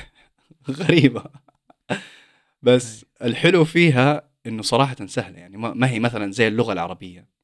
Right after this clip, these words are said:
Speaker 1: اللغة العربية
Speaker 2: أو ما
Speaker 1: ممكن
Speaker 2: هي زي الألمانية.
Speaker 1: أو الألمانية، زي ما، الفنلندية، الأيسلندية.
Speaker 2: أي. هذني
Speaker 1: ما
Speaker 2: ك-،
Speaker 1: أدري، يعني أنا أسمع
Speaker 2: ك-،
Speaker 1: إنه اللغة هذه جدًا صعبة،
Speaker 2: أي.
Speaker 1: اللغات هذه.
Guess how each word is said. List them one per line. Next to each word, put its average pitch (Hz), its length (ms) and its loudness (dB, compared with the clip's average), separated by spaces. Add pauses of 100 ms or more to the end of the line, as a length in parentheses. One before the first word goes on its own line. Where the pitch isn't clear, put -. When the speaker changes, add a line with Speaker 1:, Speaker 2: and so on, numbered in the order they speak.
(520)
Speaker 1:
اللغة 143 140 6
العربية 123 600 4 (120)
Speaker 2:
أو 131 100 4
ما - 20 4
Speaker 1:
ممكن 165 280 4
Speaker 2:
هي 156 100 2
زي 139 200 4
الألمانية. 123 800 -6 (280)
Speaker 1:
أو 135 100 6
الألمانية، 120 580 2
زي 104 140 -10
ما، 107 160 -12
الفنلندية، 131 680 6
الأيسلندية. 123 1040 -4 (160)
Speaker 2:
أي. 110 200 -8 (180)
هذني 135 280 -4
Speaker 1:
ما 156 140 6
Speaker 2:
ك-، 147 40 4
Speaker 1:
أدري، 104 120 -2
يعني 104 200 -2
أنا 139 80 6
أسمع 147 220 2
Speaker 2:
ك-، - 20 0
Speaker 1:
إنه 120 140 0
اللغة 139 280 4
هذه 135 40 2
جدًا 135 240 -6
صعبة، 98 300 -12
Speaker 2:
أي. 98 60 -20
Speaker 1:
اللغات 107 260 -10
هذه. 95 180 -18